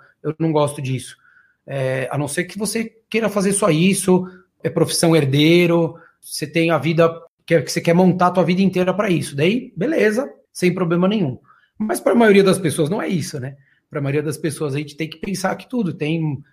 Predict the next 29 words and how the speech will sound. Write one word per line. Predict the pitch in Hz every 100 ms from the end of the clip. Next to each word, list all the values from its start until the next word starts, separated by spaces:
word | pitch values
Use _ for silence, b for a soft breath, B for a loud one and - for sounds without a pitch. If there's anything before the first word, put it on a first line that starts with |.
| _
tem | 131
esposa, | 127 - 175 180 156
tem | 147
marido, | 139 135 156 185 151
tem | - 143
filho, | - 170 185 180 -
tem | 139
trabalho, | 139 135 131 165 185 175 180 185 B B B _
tem | 139
viagens, | 120 135 156 185 175 160 143
tem | 139
casamentos, | 151 143 139 156 190 185
tem | 185 143
jantares, | 135 135 151 180 165
tem | 180
uma | 247
série | - 240 175
de |
coisas. | 139 139 131 b b b -
E |
daí | 160 202
você | 220
ainda | 226
tem | 226 196
que | 196 233 226 _
colocar | 190 202 - 170 180 226 B B B -
mais | 151 175 202
o | 226
treino | 196 170 202 247 302